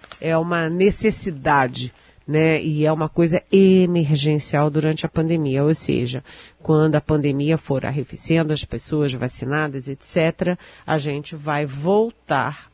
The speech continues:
ao normal. Eu, pelo menos, espero que assim seja. A boa notícia de hoje também é que o total de vacinados no Brasil já chega a trinta milhões duzentos e cinquenta e nove mil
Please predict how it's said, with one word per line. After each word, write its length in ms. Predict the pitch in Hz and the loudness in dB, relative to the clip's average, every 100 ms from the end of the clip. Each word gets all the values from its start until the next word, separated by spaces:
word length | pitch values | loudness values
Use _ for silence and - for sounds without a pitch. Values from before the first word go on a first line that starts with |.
| - | -2
ao 200 | 156 160 | -2 0
normal. 560 | 180 190 160 143 143 - - | -2 -4 -2 0 -2 -6 -2
Eu, 200 | 139 139 | 0 0
pelo 220 | 147 143 | 0 0
menos, 480 | 139 131 135 143 - _ | 0 -2 -4 -6 -14 _
espero 540 | 170 - - - - - | -6 -4 -4 -6 -4 -6
que 140 | - | -6
assim 280 | 131 - - | -6 -6 -8
seja. 440 | - 104 71 - - - - - | -6 -6 -4 -6 -10 -18 -8 0
A 160 | 175 | 0
boa 240 | 165 160 156 | 4 2 2
notícia 480 | 160 - 151 180 | 0 -4 -4 -4
de 120 | 156 151 | -2 -2
hoje 280 | 143 139 151 | -2 -2 -2
também 480 | 180 180 160 190 - - - _ | -2 0 0 -2 -6 -18 -20 _
é 180 | 165 170 | 0 0
que 380 | - - 160 160 | 0 -6 -2 0
o 80 | 160 | 0
total 500 | - 185 - 139 143 | 0 -2 0 0 0
de 120 | 151 | -2
vacinados 840 | 143 196 233 - 170 131 127 139 | 0 0 0 -6 -6 -4 -4 -6
no 120 | 143 151 | -4 0
Brasil 480 | 165 156 143 180 | 2 2 0 -2
já 160 | 185 185 | 0 0
chega 520 | - - 156 156 151 - - - | -2 -2 -2 -2 -6 -8 -20 -6
a 200 | - 151 | 0 0
trinta 760 | 147 _ 170 190 226 - 220 190 | -2 _ 0 0 0 -2 -2 0
milhões 1080 | 185 202 240 220 147 147 156 160 180 - - - _ | 2 4 4 4 4 4 2 2 0 -4 -8 -16 _
duzentos 600 | 151 175 135 165 208 208 | -2 -2 2 2 2 0
e 100 | 175 | -8
cinquenta 560 | 160 160 151 156 147 147 | -8 -8 -6 -6 -4 -6
e 40 | |
nove 380 | 135 131 127 127 | -6 -4 -6 -8
mil 340 | 127 143 190 | -6 -4 -4